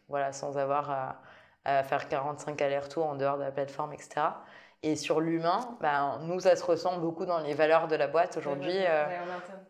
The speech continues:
Speaker 1: ouais, exactement. Tu vois, nous, une des valeurs de la boîte, c'est, euh, euh,
Speaker 2: Aller au mariage d'Alex.
Speaker 1: <laughs> Voilà, bon, il y a, il y a, il y a quelques, ouais, exactement. Bon, après, je, je, j'aime pas le mot, enfin,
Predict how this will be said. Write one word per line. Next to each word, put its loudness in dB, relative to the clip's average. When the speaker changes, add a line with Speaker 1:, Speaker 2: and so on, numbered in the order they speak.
Speaker 1:
ouais, 4
exactement. -2
Tu -16
vois, 2
nous, -4
une -8
des 0
valeurs 4
de 0
la 2
boîte, 2
c'est, 4
euh, 4
euh, -2
Speaker 2:
Aller 0
au 0
mariage -2
d'Alex. -6
Speaker 1:
<laughs> -10
Voilà, 8
bon, 4
il 8
y 6
a, 8
il -2
y 6
a, 8
il 0
y 8
a 6
quelques, 2
ouais, 8
exactement. 2
Bon, 0
après, 6
je, -2
je, -2
j'aime 0
pas 6
le 2
mot, 2
enfin, -6